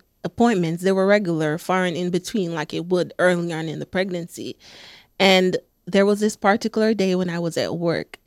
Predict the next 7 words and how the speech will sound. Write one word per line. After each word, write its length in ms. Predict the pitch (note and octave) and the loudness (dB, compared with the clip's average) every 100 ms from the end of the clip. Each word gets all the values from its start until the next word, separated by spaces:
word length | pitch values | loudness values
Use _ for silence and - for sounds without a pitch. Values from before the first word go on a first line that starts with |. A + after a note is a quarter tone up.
| _ | _
and 120 | F3 | -2
I 100 | F3+ | 0
just 300 | F#3 G#3+ - | 0 -4 -2
felt, 320 | G#3 F#3+ D#3+ - _ _ _ _ | 0 2 0 -4 _ _ _ _
like, 220 | F#3 F3+ F#3 | -2 -2 -4
really 300 | E3+ F#3+ F#3 | 0 2 2
nauseous. 540 | F3+ F3 E3+ F3+ D#3 | 2 2 0 -2 -6